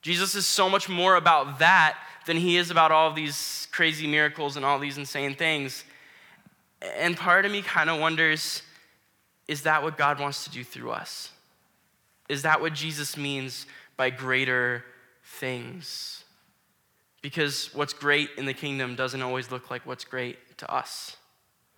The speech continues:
Um, there was, when, there was one time I was, it was probably eight, nine years ago, I was on this mission trip in Chicago.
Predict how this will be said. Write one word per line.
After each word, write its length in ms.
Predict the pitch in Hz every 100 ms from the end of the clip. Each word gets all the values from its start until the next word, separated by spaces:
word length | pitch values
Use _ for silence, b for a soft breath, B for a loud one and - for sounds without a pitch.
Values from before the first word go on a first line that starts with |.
| b b b b b b b b _
Um, 360 | 131 131 127 117 - _ _ _ _ _ _ -
there 120 | 147
was, 160 | 147 139 135 - -
when, 160 | 139 135
there 80 |
was 140 | 143 139
one 120 | 139
time 240 | 139 131
I 80 | 127
was, 240 | 123 - -
it 40 |
was 120 | 127
probably 300 | - 135 127 123 -
eight, 200 | - 127
nine 220 | 135 135 127
years 200 | 127 127
ago, 200 | 123 120
I 120 | 120
was 120 | 123
on 100 | 127
this 160 | 131 -
mission 240 | 120 127
trip 200 | - -
in 40 | 127
Chicago. 640 | - - - 120 123